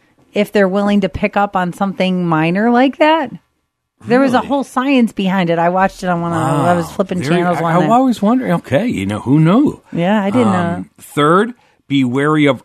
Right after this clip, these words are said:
Speaker 2: urgent emails that request immediate action, as those could also be a scam. And that's the other thing. That's, that's how they get a lot of people. It's
Speaker 1: Mm-hmm.
Speaker 2: they, they create an urgency, and they're experts at doing that, right?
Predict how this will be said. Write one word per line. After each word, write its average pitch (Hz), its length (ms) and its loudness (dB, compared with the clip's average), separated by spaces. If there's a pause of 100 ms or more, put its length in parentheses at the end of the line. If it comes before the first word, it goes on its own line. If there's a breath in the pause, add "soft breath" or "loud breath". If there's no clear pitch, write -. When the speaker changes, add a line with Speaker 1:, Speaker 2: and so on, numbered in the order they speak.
(120)
Speaker 2:
urgent 165 640 0
emails 98 540 -4
that 104 100 -8
request 117 560 -6
immediate 139 800 2
action, 95 460 -10
as 98 240 -10
those 107 220 0
could 107 120 0
also 95 140 -2
be 101 100 -4
a 98 40 -4
scam. - 260 -10 (200 loud breath)
And 98 80 -8
that's 123 200 0
the 123 80 -4
other 107 100 -4
thing. 92 180 -12
That's, 117 240 -6 (160 loud breath)
that's 151 200 -2
how 208 100 0
they 185 100 2
get 123 200 -2
a 117 40 -2
lot 101 280 0
of 85 100 -18
people. - 300 -16 (280 soft breath)
It's 185 260 0
Speaker 1:
Mm-hmm. 196 80 -4
Speaker 2:
they, 113 120 2
they 107 160 -4
create 151 460 0
an 175 160 -4
urgency, 98 640 -6
and 95 100 -10
they're - 180 -8
experts - 460 -8
at 90 140 -12
doing 101 300 -6
that, 90 140 -18
right? 95 200 -12